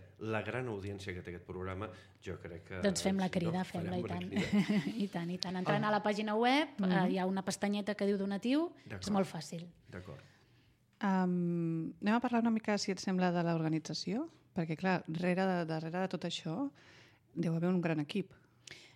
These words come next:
Speaker 2: Hi ha un gran equip, però hi ha un equip de voluntaris,
Speaker 3: Mhm.
Speaker 2: eh, en la, en la Magic Line. Eh, comptem gairebé amb, amb mil voluntaris per organitzar això.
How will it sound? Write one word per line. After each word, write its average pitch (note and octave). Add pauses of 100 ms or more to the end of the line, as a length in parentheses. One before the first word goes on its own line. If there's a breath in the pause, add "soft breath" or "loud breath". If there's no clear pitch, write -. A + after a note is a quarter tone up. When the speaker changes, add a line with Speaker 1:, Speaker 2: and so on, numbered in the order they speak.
(160 loud breath)
Speaker 2:
Hi A#3
ha B3
un C4+
gran C#4+
equip, C#4
però G#3+
hi G#3+
ha A3
un A#3+
equip A#3+
de B3
voluntaris, F3
Speaker 3:
Mhm. F3+
Speaker 2:
eh, E3+
en F3+
la, E3+ (300)
en E3+
la E3
Magic F3+
Line. E3+ (540 loud breath)
Eh, G3+
comptem A3
gairebé A#3
amb, A3
amb F3+ (300)
mil A3+
voluntaris G3+
per -
organitzar E3+
això. -